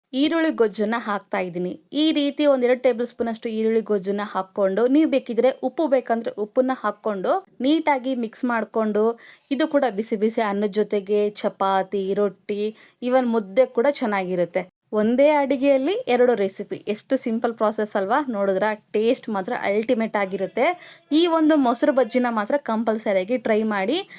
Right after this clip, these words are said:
ನಾನಿವತ್ತು ಬಿಸಿ ಬಿಸಿ ಅನ್ನದ ಜೊತೆಗೆ ಸರ್ವ್ ಮಾಡ್ಕೊತಾ ಇದ್ದೀನಿ. ಸ್ವಲ್ಪ ಈರುಳ್ಳಿ ಗೊಜ್ಜನ್ನ ಹಾಕ್ತಾ ಇದ್ದೀನಿ, ನಂತರ ಮೊಸರು ಬಜ್ಜಿನ ಹಾಕ್ಕೊಂತಾ ಇದ್ದೀನಿ. ಎರಡರ ಕಾಂಬಿನೇಷನ್ ಅಂತೂ ಅಲ್ಟಿಮೇಟ್ ಆಗಿರುತ್ತೆ. ಒಂದೇ ಟೈಮಲ್ಲಿ ನಮಗೆ ಈರುಳ್ಳಿ ಗೊಜ್ಜುನೂ ರೆಡಿ,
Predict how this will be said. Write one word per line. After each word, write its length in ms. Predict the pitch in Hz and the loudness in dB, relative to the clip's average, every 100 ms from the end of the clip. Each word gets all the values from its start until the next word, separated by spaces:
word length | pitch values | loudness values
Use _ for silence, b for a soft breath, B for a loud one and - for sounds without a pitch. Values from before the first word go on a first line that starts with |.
| B - | B -4
ನಾನಿವತ್ತು 580 | 285 359 392 320 302 320 | 0 2 4 2 2 -2
ಬಿಸಿ 240 | 233 247 | -2 -2
ಬಿಸಿ 240 | 247 269 254 | -2 0 0
ಅನ್ನದ 260 | 214 254 240 | 0 0 0
ಜೊತೆಗೆ 260 | 233 233 254 | 0 0 0
ಸರ್ವ್ 260 | 233 202 208 | 2 2 2
ಮಾಡ್ಕೊತಾ 460 | 196 - 202 196 196 | -2 -2 -2 0 -2
ಇದ್ದೀನಿ. 340 | 180 190 254 359 B B - | 0 0 2 0 B B -4
ಸ್ವಲ್ಪ 260 | 233 226 269 - | -2 0 0 0
ಈರುಳ್ಳಿ 400 | 226 226 220 214 185 | 2 4 4 4 2
ಗೊಜ್ಜನ್ನ 320 | 214 185 262 262 254 | 2 4 0 0 -2
ಹಾಕ್ತಾ 320 | 220 - 233 | -4 -2 -2
ಇದ್ದೀನಿ, 360 | 214 214 247 415 - - 262 | 0 0 2 0 -4 -2 0
ನಂತರ 240 | 269 262 269 403 _ _ - | 2 2 2 0 _ _ 0
ಮೊಸರು 280 | 285 294 262 | 2 2 2
ಬಜ್ಜಿನ 340 | 233 208 226 262 | 2 2 2 2
ಹಾಕ್ಕೊಂತಾ 500 | 240 190 208 196 190 185 | -2 0 0 0 -2 -2
ಇದ್ದೀನಿ. 240 | 180 190 - | -2 -2 0
ಎರಡರ 240 | 202 226 277 285 | 0 2 0 2
ಕಾಂಬಿನೇಷನ್ 560 | 254 247 240 240 240 | 2 2 0 -2 -2
ಅಂತೂ 260 | 214 220 214 - | -4 -2 -4 -4
ಅಲ್ಟಿಮೇಟ್ 600 | 202 202 214 247 226 220 | 0 0 2 2 2 0
ಆಗಿರುತ್ತೆ. 380 | 208 190 185 185 - | 0 0 -2 -4 -4
ಒಂದೇ 380 | 220 233 277 302 | 0 2 2 2
ಟೈಮಲ್ಲಿ 480 | 294 254 254 254 247 | 2 0 2 2 2
ನಮಗೆ 340 | 240 226 233 269 220 | 2 2 2 0 -2
ಈರುಳ್ಳಿ 280 | 214 214 208 185 | 2 2 2 2
ಗೊಜ್ಜುನೂ 360 | 202 190 254 262 | 0 2 2 6
ರೆಡಿ, 300 | 262 262 | 4 4